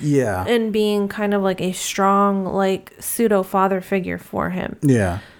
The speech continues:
Speaker 2: Um, and this one was just kind of like, like, "No, I'm just your butler, and I think you're a fucking idiot."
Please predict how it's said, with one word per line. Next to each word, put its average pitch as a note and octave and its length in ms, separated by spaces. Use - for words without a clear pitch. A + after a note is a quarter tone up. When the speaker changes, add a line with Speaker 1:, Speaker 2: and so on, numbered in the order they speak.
Speaker 2:
Um, F#3+ 640
and F#3+ 300
this G#3 260
one G3 260
was F#3 240
just F#3+ 200
kind G3 260
of F#3 140
like, F3+ 560
like, F#3 280
"No, G3+ 140
I'm F#3 380
just F#3 200
your F#3+ 80
butler, F3+ 380
and E3+ 100
I E3+ 40
think E3+ 240
you're - 100
a E3 40
fucking D#3+ 280
idiot." - 360